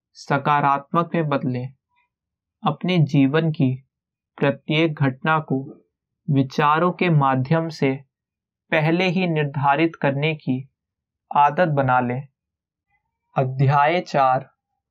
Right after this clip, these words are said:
शक्तिशाली प्रक्रियाएं। अभी आपकी जो भी परिस्थिति है,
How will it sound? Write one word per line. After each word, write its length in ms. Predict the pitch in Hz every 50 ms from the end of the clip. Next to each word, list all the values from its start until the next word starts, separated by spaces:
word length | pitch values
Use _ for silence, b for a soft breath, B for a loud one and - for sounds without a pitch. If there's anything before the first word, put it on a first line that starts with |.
| _ _ _ _ _
शक्तिशाली 960 | - - - 165 160 151 - _ - 185 - - - 165 151 151 156 175 185
प्रक्रियाएं। 840 | - - - 143 135 - _ - 151 139 143 139 135 139 139 135 131 - _ _ _ _ _ _ _ _ _ _ _ _ _ _ _ _ _ _ _ _ _ _ _ _ _ _
अभी 500 | 151 143 135 131 147 151 151 143 135 - _ _ _ _ _ _ _ _ _ -
आपकी 420 | 156 151 160 156 - _ - 214 180
जो 360 | 143 131 - - 151 156 165
भी 160 | 156 180 202
परिस्थिति 720 | 202 - 165 156 156 156 - - - 165 151 - 180 175
है, 300 | 156 139 123 120 127 -